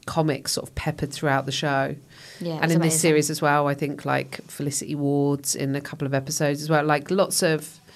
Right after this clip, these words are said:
Speaker 1: uh, Roche has e-, exceptional taste, you know, so
Speaker 2: <laughs>
Speaker 1: she's
Speaker 2: That's why
Speaker 1: um,
Speaker 2: you're in it.
Speaker 1: that's why
Speaker 2: I'm
Speaker 1: I'm
Speaker 2: gonna
Speaker 1: in it.
Speaker 2: come back to your acting in a minute 'cause I got distracted. We're still in the quickfire, Tiff.
Speaker 1: Okay, right.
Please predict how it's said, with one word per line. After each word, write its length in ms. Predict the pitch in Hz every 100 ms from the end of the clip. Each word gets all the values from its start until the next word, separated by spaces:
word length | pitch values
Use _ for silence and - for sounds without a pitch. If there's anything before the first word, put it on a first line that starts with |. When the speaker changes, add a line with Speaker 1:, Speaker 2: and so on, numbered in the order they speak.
| - - - - -
Speaker 1:
uh, 200 | 160 151
Roche 260 | 175 190 185
has 200 | 175 160 -
e-, 60 | - - -
exceptional 680 | 113 135 131 - - 156 151
taste, 540 | 160 147 143 - -
you 120 | -
know, 160 | - 170
so 200 | 214 151
Speaker 2:
<laughs> 120 | 147
Speaker 1:
she's 480 | 170 147 147 - - - - - -
Speaker 2:
That's 140 | - -
why 100 | 190
Speaker 1:
um, 40 |
Speaker 2:
you're 180 | 196 262
in 80 | 208
it. 120 | 170 -
Speaker 1:
that's 260 | 170 165 -
why 80 |
Speaker 2:
I'm 60 | 165
Speaker 1:
I'm 40 | 233
Speaker 2:
gonna 100 | 226
Speaker 1:
in 60 |
it. 20 |
Speaker 2:
come 140 | 247 220
back 200 | 214 156
to 100 | 220
your 80 | 175
acting 260 | - -
in 80 | 185
a 20 |
minute 220 | 185 180 -
'cause 120 | 190
I 80 | 185
got 140 | 185
distracted. 480 | 175 - - - 180
We're 60 |
still 260 | 180 - 190
in 120 | 180
the 60 | 175
quickfire, 580 | - - 151 143 151 156
Tiff. 200 | - 170
Speaker 1:
Okay, 340 | 170 151 135
right. 240 | 139 143